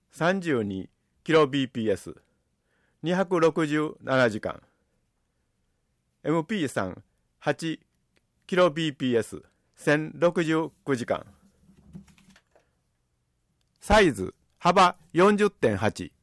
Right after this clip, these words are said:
高さ百五、奥行き十六点八ミリメートル、重さ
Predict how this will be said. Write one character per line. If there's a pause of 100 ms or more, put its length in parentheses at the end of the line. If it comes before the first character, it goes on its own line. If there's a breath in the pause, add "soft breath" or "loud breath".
(340)
高
さ
百
五、 (460)
奥
行
き (400)
十
六
点 (280)
八 (360)
ミ
リ
メ
ー
ト
ル、 (500)
重
さ